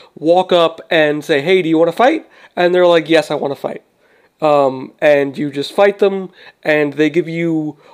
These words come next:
R P G style rewards. You get, like, money and items from them, and it's, it works well enough o-, on its own, right? But, but, but just the, the pace at which it progresses is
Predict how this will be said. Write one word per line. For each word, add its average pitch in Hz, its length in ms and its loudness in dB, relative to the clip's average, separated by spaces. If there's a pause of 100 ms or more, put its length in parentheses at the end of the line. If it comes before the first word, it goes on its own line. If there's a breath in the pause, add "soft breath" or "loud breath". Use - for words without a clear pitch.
R 165 160 2
P 160 180 -6
G 165 180 -6
style 156 360 2
rewards. 165 600 2
You 160 160 -4
get, 151 240 0
like, 139 320 -2 (320 soft breath)
money 170 280 0
and 143 120 0
items 165 300 0
from 165 180 -6
them, 165 260 0
and 147 100 0
it's, - 300 -4 (400 soft breath)
it - 320 2
works 220 460 0
well 208 240 4
enough 202 260 0
o-, - 320 -4
on 180 160 2
its 170 160 -2
own, 240 440 -2 (1000)
right? 247 480 0
But, 202 400 0
but, 185 320 0 (120)
but 180 460 -2
just 208 260 -8
the, 175 380 -4 (300 soft breath)
the 175 100 -4
pace 220 480 -2
at 220 160 2
which 196 220 4
it 180 220 0
progresses 165 720 -2
is 147 560 -2